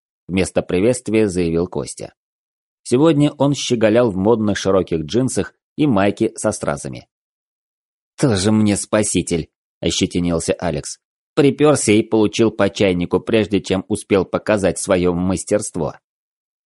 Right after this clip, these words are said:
Разумеется, последнее слово он окрасил в яркие саркастические тона.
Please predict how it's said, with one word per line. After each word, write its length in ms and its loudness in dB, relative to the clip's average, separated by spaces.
Разумеется, 600 2
последнее 580 0
слово 420 2
он 220 -2
окрасил 540 0
в 80 -2
яркие 500 0
саркастические 880 -6
тона. 420 -6